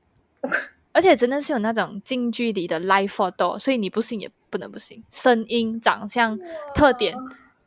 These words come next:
Speaker 2: 全部 match 到完，你不信也没有什么无锡剧-，无锡的那个剧组就是那个剧组，哇！<gasps> 而且因为那套戏是双男主，男-，双男主都是 Rise 的成员，两个人都在那个时候谈恋爱。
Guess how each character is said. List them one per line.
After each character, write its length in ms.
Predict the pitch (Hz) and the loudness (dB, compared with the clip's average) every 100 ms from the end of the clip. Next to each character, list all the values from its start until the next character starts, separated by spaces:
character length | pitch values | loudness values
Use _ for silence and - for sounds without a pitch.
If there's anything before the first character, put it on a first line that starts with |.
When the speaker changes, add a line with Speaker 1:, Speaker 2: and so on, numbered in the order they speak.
| - | 2
Speaker 2:
全 240 | - 214 | 6 8
部 140 | 220 233 | 8 6
match 240 | 226 208 | 4 4
到 140 | 196 | 2
完， 180 | - 208 202 | 2 -2 -4
你 100 | 208 | -2
不 100 | 302 | -2
信 180 | 415 | -2
也 120 | 339 240 | -2 -4
没 100 | 285 | -4
有 240 | 311 247 | -4 -6
什 100 | 247 | -8
么 300 | 285 349 330 - | -8 -8 -6 -2
无 180 | 254 | 0
锡 400 | 302 - 302 320 - _ _ | 0 0 0 -2 -6 _ _
剧-， 220 | 359 349 - - | 2 2 2 -2
无 180 | 269 294 | 2 2
锡 280 | 320 285 | 2 2
的 60 | 269 | 2
那 100 | 285 | 0
个 80 | 302 | -4
剧 240 | - 302 | -2 0
组 260 | 254 - - - - _ _ - | 0 -2 -6 -14 -20 _ _ 0
就 140 | 269 | 2
是 140 | 247 | 2
那 100 | 220 | 2
个 100 | 196 | 0
剧 180 | 196 190 | -4 -6
组， 220 | - - | -8 -2
哇！ 140 | 214 214 - - - - _ _ _ _ _ _ | 0 0 -4 -12 -18 -20 _ _ _ _ _ _
<gasps> 480 | - - - _ - | 2 2 0 _ 2
而 80 | 302 | 4
且 320 | - 294 175 - - _ _ _ _ - | 6 6 4 -2 -20 _ _ _ _ -6
因 80 | 311 | -2
为 40 | |
那 80 | 370 | 2
套 140 | 381 | 4
戏 120 | 349 339 | 4 2
是 80 | |
双 240 | 330 240 208 | 4 4 4
男 200 | 175 190 | -2 -6
主， 220 | - - - _ _ | -8 -10 -16 _ _
男-， 140 | 220 - | -6 -2
双 300 | - 277 269 | 0 0 0
男 200 | 226 202 | -2 -4
主 220 | 233 202 208 | -2 -4 -4
都 100 | 214 | -4
是 160 | 208 214 | -4 0
Rise 200 | 202 202 | 0 0
的 80 | - | -6
成 120 | - | -12
员， 200 | - - _ _ - _ | -14 -16 _ _ -20 _
两 220 | 240 226 220 | 8 8 12
个 120 | 330 | 12
人 160 | 269 | 12
都 80 | 233 | 10
在 80 | 226 | 8
那 80 | 240 | 8
个 80 | 285 | 4
时 80 | |
候 80 | 196 | 4
谈 160 | - 185 | 4 0
恋 120 | 190 | -2
爱。 200 | 196 | -2